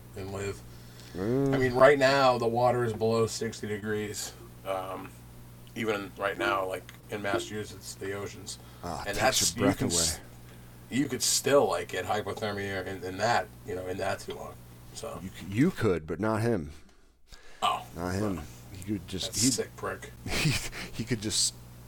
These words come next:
Speaker 2: swim and swim
Speaker 1: That'd be like taking a
Speaker 2: and
Speaker 1: bath
Speaker 2: swim.
Speaker 1: for him.
Speaker 2: Exactly. He'd be like a
Speaker 1: <laughs>
Speaker 2: walk in the park, man. Like nothing. It's, but that, you know,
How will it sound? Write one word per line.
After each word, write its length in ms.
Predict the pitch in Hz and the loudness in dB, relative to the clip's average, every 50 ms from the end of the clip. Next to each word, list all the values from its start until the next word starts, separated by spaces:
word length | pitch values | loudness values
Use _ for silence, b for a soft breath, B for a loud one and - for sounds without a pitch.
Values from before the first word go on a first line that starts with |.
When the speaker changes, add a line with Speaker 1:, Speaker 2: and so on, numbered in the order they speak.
| - - | -10 -4
Speaker 2:
swim 500 | - - - 107 113 110 110 110 107 104 104 - - - - - - - - - - - - - - - - - - - - - - - - - | -2 0 2 4 6 6 6 6 4 0 -2 -8 -12 -14 -14 -14 -16 -16 -16 -16 -16 -16 -16 -16 -16 -16 -16 -16 -16 -18 -18 -18 -18 -16 -14 -12
and 120 | 78 76 - | -10 -6 -4
swim 220 | - - 98 95 | -4 0 0 2
Speaker 1:
That'd 140 | 92 - 120 | 2 4 4
be 40 | 127 | 4
like 120 | 120 110 | 4 4
taking 220 | - 120 113 113 104 | 4 2 2 2 2
a 40 | 98 | 0
Speaker 2:
and 140 | 95 - | 0 0
Speaker 1:
bath 340 | - 104 107 110 110 92 90 | 2 6 6 6 6 4 2
Speaker 2:
swim. 20 | - | -2
Speaker 1:
for 100 | - 92 | -4 -4
him. 180 | 104 98 95 - - - - - - - - - - - - - - - - | -4 -6 -8 -10 -14 -16 -16 -16 -16 -16 -18 -18 -18 -18 -18 -18 -16 -12 -8
Speaker 2:
Exactly. 540 | 98 104 - 151 156 147 - - - - - - - - - | -4 0 2 2 2 2 0 -2 -8 -12 -12 -14 -14 -12 -10
He'd 160 | 101 101 107 | -8 -2 2
be 100 | 117 113 | 4 6
like 220 | 110 113 - - | 6 6 4 4
a 300 | 107 104 107 104 98 98 | 2 2 2 4 2 4
Speaker 1:
<laughs> 40 | 113 | 6
Speaker 2:
walk 220 | 120 123 117 - | 6 6 6 6
in 80 | 123 120 | 4 0
the 60 | 117 - | 0 0
park, 420 | - - 127 110 85 - - - | 0 0 0 0 0 -2 -4 -6
man. 260 | 87 87 92 95 98 101 98 90 | -4 -4 -4 -4 -6 -8 -12 -14
Like 160 | 76 - - | -14 -8 -4
nothing. 400 | 107 113 104 - - 67 64 - - B B B B B B B B B B B B B B B B B - | -2 0 0 -2 -4 -10 -12 -12 -16 B B B B B B B B B B B B B B B B B -10
It's, 340 | 92 - - - - - | -4 0 2 2 2 2
but 300 | - - 120 110 - - | 2 4 2 2 2 2
that, 160 | - 160 156 175 | 0 0 4 6
you 80 | 196 | 6
know, 180 | 165 117 110 | 6 6 4